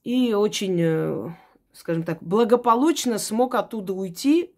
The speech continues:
вовремя, вместе со своим хозяйством, со всеми своим, своим имуществом, со своим чадом. Все они оттуда уехали. То есть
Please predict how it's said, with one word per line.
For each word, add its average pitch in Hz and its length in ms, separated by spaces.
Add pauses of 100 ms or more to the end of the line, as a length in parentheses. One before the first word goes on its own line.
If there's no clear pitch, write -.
(300)
вовремя, 175 560
вместе 185 280
со 180 140
своим 170 260
хозяйством, 233 760 (340)
со 175 200
всеми 175 280
своим, 160 600
своим 165 400
имуществом, 208 600
со 156 360
своим 160 560
чадом. 220 500 (580)
Все 262 260
они 226 200
оттуда 214 400
уехали. 180 440
То 208 180
есть - 180